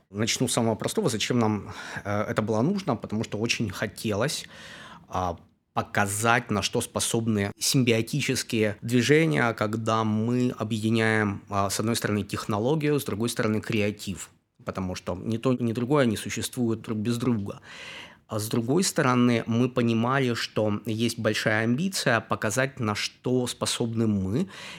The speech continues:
И, а, в определённый момент, рассуждая, мы постоянно делаем внутренние встречи, там, где мы обсуждаем, что возможно, что невозможно, какие новые технологии возникли, какие есть идеи. И мы подумали, что в мире есть, а,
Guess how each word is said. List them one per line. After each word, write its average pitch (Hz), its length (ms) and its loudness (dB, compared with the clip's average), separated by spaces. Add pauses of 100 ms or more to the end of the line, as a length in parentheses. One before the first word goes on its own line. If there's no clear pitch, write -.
(180)
И, 120 280 4
а, 107 120 2
в 107 60 0
определённый 123 480 2
момент, 190 360 2
рассуждая, 120 520 0
мы 170 100 2
постоянно 113 500 0
делаем 95 460 -2
внутренние 98 460 -6
встречи, 185 420 0
там, 101 140 -2
где 95 100 -2
мы 98 120 0
обсуждаем, 95 520 -6
что 147 260 2
возможно, 110 420 -2
что 147 160 -2
невозможно, 101 560 -4
какие 110 260 -4
новые 101 340 -2
технологии 120 640 0
возникли, 98 560 -4 (320)
какие 117 320 -2
есть 120 200 -2
идеи. 226 320 0
И 214 280 0
мы 208 140 0
подумали, 160 540 0 (280)
что - 140 -4
в 113 80 -2
мире 160 160 4
есть, 110 320 -2
а, 101 340 -2